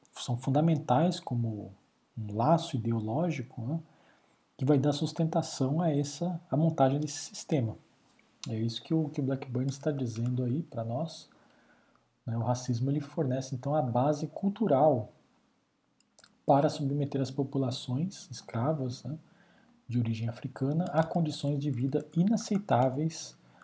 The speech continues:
para os brancos europeus, né? Então é muito claro, porque quando os, os britânicos, eles colocam,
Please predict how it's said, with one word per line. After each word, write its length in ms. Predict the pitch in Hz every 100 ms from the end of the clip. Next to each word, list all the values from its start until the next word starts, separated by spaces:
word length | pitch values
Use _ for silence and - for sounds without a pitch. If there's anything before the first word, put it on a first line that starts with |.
| - _
para 280 | 139 123 135
os 160 | 147 -
brancos 460 | 123 123 135 135
europeus, 760 | 156 196 - 113 104 - - - _ _ _ _ 117
né? 240 | 98 120 120 _ _ _ _ _ _ _ _ _ _ _ _ _
Então 140 | - 151
é 40 |
muito 200 | 202 -
claro, 400 | - 175 170 123
porque 320 | - 113 113
quando 360 | - - 147 170
os, 360 | 160 - - -
os 140 | 127
britânicos, 800 | 107 127 131 127 110 104 - 104
eles 240 | 113 110 -
colocam, 680 | 151 123 113 104 - 101